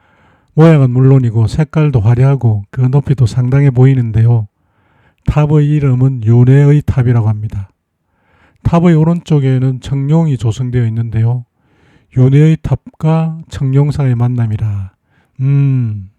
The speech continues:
예사롭지 않은데요. 자, 그렇다면 더 가까이 가서 보도록 하겠습니다. 아참, 여러분, 인사가 늦습니다. 이곳은 경상남도 함안군 방어산 기슭에 자리 잡은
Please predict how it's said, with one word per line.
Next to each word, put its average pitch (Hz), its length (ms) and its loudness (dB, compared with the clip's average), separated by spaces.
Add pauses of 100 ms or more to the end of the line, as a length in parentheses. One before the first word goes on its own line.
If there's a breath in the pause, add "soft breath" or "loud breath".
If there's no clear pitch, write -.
(160)
예사롭지 143 480 0
않은데요. 127 540 0 (640 soft breath)
자, 120 220 0
그렇다면 127 600 -2
더 143 120 2
가까이 135 400 0
가서 120 240 -2
보도록 113 380 0
하겠습니다. 110 720 -4 (520 loud breath)
아참, 151 400 0
여러분, 135 320 4
인사가 123 640 2
늦습니다. 113 640 0 (640 soft breath)
이곳은 151 340 2
경상남도 147 880 0
함안군 123 760 0
방어산 127 540 0
기슭에 120 500 -2
자리 120 240 0
잡은 113 360 0